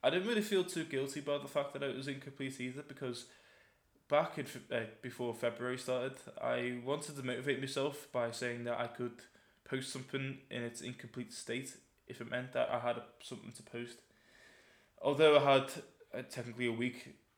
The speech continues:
to kinda get the stuff done, but y-, you know, behind the scenes, it didn't really seem too possible, so I did what I did, uh, and I managed to get the March tenth post done as well. And yeah, like I said, I think it's a very smooth animation,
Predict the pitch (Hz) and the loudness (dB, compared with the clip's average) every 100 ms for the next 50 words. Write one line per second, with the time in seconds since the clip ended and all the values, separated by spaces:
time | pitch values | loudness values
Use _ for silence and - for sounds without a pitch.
0 | _ - - 127 120 120 120 - 113 - | _ -20 -12 -4 -4 -2 -4 -6 -12 -8
1 | 117 - - 135 143 139 - - 123 - | -8 -6 0 0 0 -4 -12 -8 -8 -8
2 | 139 123 - 123 110 127 127 123 120 - | -12 -14 -8 -8 -6 -2 0 0 -2 -6
3 | 131 143 151 - 117 127 123 120 - 127 | -6 -8 -10 -10 -10 -6 -6 -6 -6 -6
4 | 123 - 120 117 123 - 120 117 127 127 | -4 -8 -10 -10 -10 -8 -8 -8 -10 -8
5 | 120 117 113 - _ _ _ _ _ _ | -6 -8 -10 -20 _ _ _ _ _ _
6 | - 127 151 135 131 117 - 135 135 - | -2 0 0 4 4 4 2 2 0 -10
7 | - - _ _ - 123 120 120 - 120 | -20 -20 _ _ -8 -4 -4 -4 -4 -4
8 | 120 123 117 - 123 123 - 123 - 123 | 0 -2 -4 -2 -2 -2 -6 -8 -6 -4
9 | 120 - - 120 - - - - 123 120 | -4 -6 -8 -8 -8 -18 -20 -8 -8 -8
10 | - 123 117 113 - 120 120 120 - _ | -12 -10 -8 -8 -4 -2 -2 -6 -18 _
11 | _ _ _ - - - - _ _ 123 | _ _ _ -20 -20 -20 -20 _ _ 2
12 | 131 127 - _ _ _ _ 135 147 151 | 2 -2 -12 _ _ _ _ -4 -2 0
13 | 151 131 120 127 - - 127 147 147 135 | -2 -2 -2 -2 -4 -8 -6 -8 -8 -4
14 | 135 127 - 127 120 117 117 110 123 123 | -2 -2 -4 -4 -4 -4 -6 -8 -10 -10